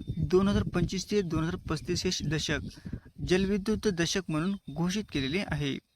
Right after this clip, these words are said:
कोणत्या राज्याने दोन हजार पंचवीस ते दोन हजार पस्तीस हे दशक जलविद्युत दशक म्हणून घोषित केलेले आहे. ऑप्शन क्रमांक तीन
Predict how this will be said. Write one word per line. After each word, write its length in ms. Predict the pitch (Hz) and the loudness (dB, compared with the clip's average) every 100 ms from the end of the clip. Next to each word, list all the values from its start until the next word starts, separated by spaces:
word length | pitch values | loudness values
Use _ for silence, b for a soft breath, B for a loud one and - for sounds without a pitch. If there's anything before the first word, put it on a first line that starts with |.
| - - | -20 -4
कोणत्या 320 | 160 151 185 | -4 -2 -2
राज्याने 440 | 160 139 147 202 208 B B - | 0 0 0 -2 -4 B B -10
दोन 360 | 143 139 180 196 | -4 2 4 4
हजार 120 | 208 | 0
पंचवीस 460 | - 170 175 180 | -2 -2 -2 -2
ते 120 | 202 196 | 0 0
दोन 220 | 165 160 | 2 0
हजार 200 | 156 196 - - | 0 -2 -4 -4
पस्तीस 480 | 160 - 156 131 - b b _ - | -4 0 0 0 -10 b b _ 2
हे 100 | 196 | 2
दशक 500 | 165 170 - 214 220 | 4 0 0 0 0
जलविद्युत 800 | 220 175 151 185 208 190 165 196 - - - | 0 0 0 2 2 0 0 -2 -4 -16 -4
दशक 280 | 160 - 202 | -2 -2 -2
म्हणून 260 | 151 156 214 b b - | 0 0 0 b b -6
घोषित 320 | 147 190 233 - | -2 0 -2 -2
केलेले 340 | 151 135 160 214 | -2 0 -2 -2
आहे. 380 | 143 147 135 - - _ _ _ _ _ _ _ _ _ _ | 0 0 -2 -4 -14 _ _ _ _ _ _ _ _ _ _
ऑप्शन 280 | - 160 202 | 2 2 0
क्रमांक 380 | 208 208 202 190 | 0 0 0 -2
तीन 280 | 196 208 | 0 0